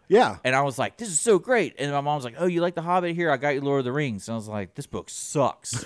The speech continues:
Speaker 1: <laughs> I know.
Speaker 2: Like, this is nothing like The Hobbit. Like, or this
Speaker 1: You know, especially, you know, 'cause they did it in the, in the movie, in the movie Fellowship of the Ring, they did par-, did it partly with kind of a montage.
Speaker 2: Yeah.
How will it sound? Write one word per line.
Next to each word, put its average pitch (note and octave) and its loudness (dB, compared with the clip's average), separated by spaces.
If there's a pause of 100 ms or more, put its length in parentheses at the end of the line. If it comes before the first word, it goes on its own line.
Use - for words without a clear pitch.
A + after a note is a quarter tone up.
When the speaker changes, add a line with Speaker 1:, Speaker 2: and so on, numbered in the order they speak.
(140)
Speaker 1:
<laughs> - -10
I - 2
know. F3 6
Speaker 2:
Like, - 0
this D3+ -2
is A2+ -8
nothing E3 -2
like C3 -4
The G#2+ -4
Hobbit. F2+ 0
Like, G2+ -2 (400)
or A#2 2
this G2+ -8
Speaker 1:
You D3+ 2
know, D3 0 (120)
especially, G3+ -2 (160)
you D3 -4
know, C3+ -2
'cause - -6 (680)
they D3 4
did G3+ 6
it F3+ 4
in E3+ 2
the, D3 -2
in D#3+ 0
the D3+ 2
movie, F#3+ 2
in C3+ 0
the C3+ 0
movie D#3+ 2
Fellowship C3 -2
of A2+ -10
the B2+ -6
Ring, D3 -4
they A2 -6
did A#2+ -4
par-, - -20
did C3 -6
it G2+ -14
partly E3+ -8 (800)
with B2+ -8
kind C3 -4
of G#2 -6
a G2+ -6
montage. C#3 0
Speaker 2:
Yeah. C#3+ 2